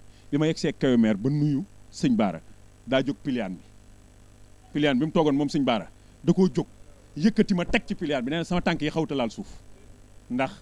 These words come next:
booba doonaguma mag. Nee na mu xool ma ba mu yàgg, mel ni ku ne ci tàngoor rek, waaxu dugg dëkk bi. Fëgg kër yëpp, sëñ Bara yuuxu, waa dëkk bi yëpp ñu génn, mu ni,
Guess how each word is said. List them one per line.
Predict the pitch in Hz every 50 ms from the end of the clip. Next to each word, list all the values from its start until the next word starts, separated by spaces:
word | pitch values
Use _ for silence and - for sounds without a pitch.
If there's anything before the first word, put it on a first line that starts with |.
| - - - - - - - - -
booba | 139 139 117 123 120
doonaguma | 135 127 120 117 104 101 95
mag. | 92 85 - - - - - - - - - - - - - - - - - - - - - - - - - - - - - -
Nee | 117
na | 120 131
mu | 143 143
xool | - 147 135
ma | 131 139
ba | 147 190 208
mu | 185
yàgg, | 147 95 87 - - - - - - - - - - - - - - - - -
mel | 127 147 156
ni | 175 180
ku | -
ne | 202 202
ci | 196 196 185
tàngoor | - 190 170 165 156 165
rek, | 151 156 151
waaxu | 147 147 143 - 147
dugg | 131 131 120 120
dëkk | 123 - -
bi. | 98 92 - - - - - - - - - - - - - - - - - - - - - - -
Fëgg | - 254 208 247 202
kër | - 277 269
yëpp, | 254 294 349 359 339
sëñ | 247 - 262 247
Bara | 220 247 247 247
yuuxu, | 262 240 277 240 247
waa | 269 269 262
dëkk | 247 226 240 - 254
bi | 262 294
yëpp | 320 311
ñu | 302 269
génn, | 233 247 226 226
mu | 220
ni, | 220